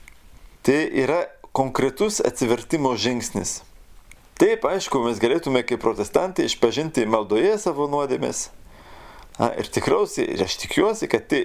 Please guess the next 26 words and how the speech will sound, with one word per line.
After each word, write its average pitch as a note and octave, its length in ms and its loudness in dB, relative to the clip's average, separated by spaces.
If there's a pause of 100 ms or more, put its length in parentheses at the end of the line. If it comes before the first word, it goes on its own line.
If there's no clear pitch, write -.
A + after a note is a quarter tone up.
ir G2+ 240 -2
darom D3 420 0
irgi. E3+ 340 2 (720)
Tai G2+ 180 0 (400)
savo G#2+ 340 0
vakaro A2+ 360 -2
maldoj A2+ 640 0
ar, G#2 220 -2
ar F#2+ 160 -4
ryto, E3+ 340 2 (680)
a, - 180 -4 (460)
išpažįstat C#3+ 720 0
savo C#3 240 0
nuodėmes, C3+ 560 -2
kur B2 180 0
atsimenat. B2+ 600 0 (760)
Tai G#2 160 2
ir G#2+ 160 0
tikriausiai A#2 720 0 (140)
eidami, A2 480 0
e, - 800 -8
į G2 140 0
mišias, G2 480 0
mišių A#2 300 0
pradžioj, A#2+ 480 2 (600)
tai G#2+ 200 0